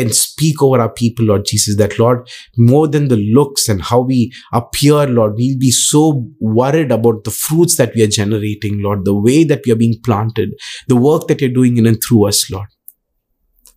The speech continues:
'Cause we be, we don't want to be hollow people, Lord Jesus. We want to be people of substance. We want to be people, Lord Jesus, who have been cleansed,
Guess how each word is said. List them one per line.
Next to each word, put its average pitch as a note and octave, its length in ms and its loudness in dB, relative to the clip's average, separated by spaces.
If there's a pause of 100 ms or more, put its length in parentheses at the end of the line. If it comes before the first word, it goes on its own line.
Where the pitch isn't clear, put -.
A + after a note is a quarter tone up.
(320)
'Cause C3+ 200 2
we C3 120 0
be, A#2+ 380 0
we C#3 120 4
don't E3+ 140 2
want F3 120 0
to D3 40 0
be C3+ 160 0
hollow C#3 560 0
people, A#2 420 -6
Lord G2+ 240 -6
Jesus. - 580 -6 (380)
We C3 100 4
want D3+ 180 2
to C3+ 60 -4
be B2 120 -2
people B2 380 -2
of G2+ 60 0
substance. - 800 -4 (240)
We C#3 80 4
want D3 160 4
to C#3 120 2
be - 40 -10
people, C#3+ 360 0
Lord A2 300 0
Jesus, G#2+ 340 -2
who C3+ 260 2
have G#2+ 100 0
been A2+ 140 2 (100)
cleansed, C3 560 0